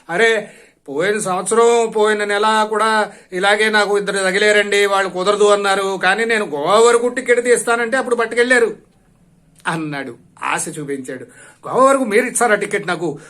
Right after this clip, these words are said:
ఓకే, అయితే నేను పట్టుకెళ్తాను, ఏంటో చెప్పండి" అన్నాడు. ఆ విషయం అంతా చెప్పాడు ఆ వచ్చిన ఆ వ్యక్తి. "ఈ పెట్టి గోవాలో మా వాడు మీ దగ్గరికి వస్తాడు, అతనికి ఇచ్చేయండి, అతను ఒక పెట్టిస్తాడు, మీరు వచ్చేటప్పుడు ఆ పెట్టిన జాగ్రత్తగా పట్టుకొచ్చి నాకు ఇవ్వండి, అంతే.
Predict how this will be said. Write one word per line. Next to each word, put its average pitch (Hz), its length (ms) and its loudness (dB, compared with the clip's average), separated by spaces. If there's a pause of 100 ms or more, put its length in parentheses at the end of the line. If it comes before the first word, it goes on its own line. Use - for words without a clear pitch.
(100)
ఓకే, 226 140 2
అయితే 254 180 2
నేను 254 140 2
పట్టుకెళ్తాను, 233 440 0
ఏంటో 220 160 0
చెప్పండి" 196 360 0
అన్నాడు. 151 280 -4 (880)
ఆ 131 380 -8
విషయం 196 300 -2
అంతా 185 200 -2
చెప్పాడు 160 600 -6 (100)
ఆ 147 100 -2
వచ్చిన 143 520 -6 (120)
ఆ 143 60 -8
వ్యక్తి. 135 500 -10 (380)
"ఈ 143 100 -10
పెట్టి 156 520 -2
గోవాలో 226 680 4
మా 240 200 2
వాడు 214 360 2
మీ 240 140 2
దగ్గరికి 202 300 0
వస్తాడు, 180 320 -2
అతనికి 208 280 0
ఇచ్చేయండి, 165 520 -2 (420)
అతను 208 240 0
ఒక 254 160 2
పెట్టిస్తాడు, 247 680 2
మీరు 277 200 4
వచ్చేటప్పుడు 247 400 2
ఆ 226 40 2
పెట్టిన 196 300 -2
జాగ్రత్తగా 170 340 -2
పట్టుకొచ్చి 165 400 -6
నాకు 156 200 -2
ఇవ్వండి, 127 420 -8 (200)
అంతే. 175 580 -2